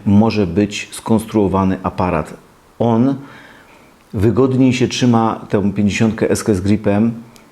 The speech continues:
niż bez gripu. Czyli w pionie macie lepsze wyważenie, no bo jest jakby mniej tutaj ciężaru działającego w tą stronę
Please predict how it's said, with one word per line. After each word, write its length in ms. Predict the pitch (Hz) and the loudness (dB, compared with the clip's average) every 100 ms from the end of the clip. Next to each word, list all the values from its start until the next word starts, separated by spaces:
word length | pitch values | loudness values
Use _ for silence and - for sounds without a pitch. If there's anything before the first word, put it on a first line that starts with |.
| _ _ _ _ - | _ _ _ _ 0
niż 580 | 110 104 101 - - - _ _ _ - | 2 4 2 -4 -8 -20 _ _ _ -6
bez 220 | 92 101 82 | -2 0 0
gripu. 360 | 90 - 62 - - - | -2 -2 -6 -6 -16 -10
Czyli 380 | - 87 90 - - - - - | -2 0 0 -2 -14 -20 -20 -20
w 180 | - - | -20 -6
pionie 600 | 123 131 120 107 110 123 - - | 0 2 4 2 2 -2 -10 -10
macie 260 | 104 101 110 | -4 0 2
lepsze 300 | 117 - 113 | 2 0 -2
wyważenie, 600 | 110 110 104 104 95 107 | 0 0 0 0 2 2
no 100 | 107 | 2
bo 120 | 98 | 2
jest 300 | 101 92 - - - - - - - 65 | 0 -2 -12 -14 -12 -12 -14 -16 -10 -4
jakby 460 | 101 90 95 90 90 62 - | -2 -2 0 0 0 -8 -8
mniej 400 | 92 95 95 92 | 0 2 4 2
tutaj 360 | - 87 78 80 | -2 -2 -2 -2
ciężaru 580 | 101 95 95 87 82 - - - | 0 2 2 0 -2 -4 -16 -8
działającego 600 | - 87 92 87 85 85 | -2 0 0 -2 -2 -2
w 80 | - | -2
tą 140 | 92 | -4
stronę 460 | 85 87 80 80 | -2 -2 0 0